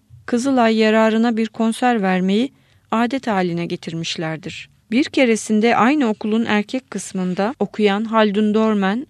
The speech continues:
okul dergisine, "Türkiye'nin Frank Sinatra'sı Münir Nurettin kızı Meral ile birlikte bir konser verdi." diye yazar. Bu benzetmeye Münir Nurettin çok içerler. "Aşk olsun Haldun'a,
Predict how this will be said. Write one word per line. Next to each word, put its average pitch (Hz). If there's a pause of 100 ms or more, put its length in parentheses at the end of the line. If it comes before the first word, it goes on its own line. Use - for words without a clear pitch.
okul 226
dergisine, 185 (800)
"Türkiye'nin 302
Frank 269
Sinatra'sı 254 (340)
Münir 240
Nurettin 247
kızı 240
Meral 233
ile 202
birlikte 208
bir 233
konser 233
verdi." 170
diye 165
yazar. 165 (500)
Bu 247
benzetmeye 220
Münir 226
Nurettin 214
çok 240
içerler. 170 (880)
"Aşk 247
olsun 220
Haldun'a, 185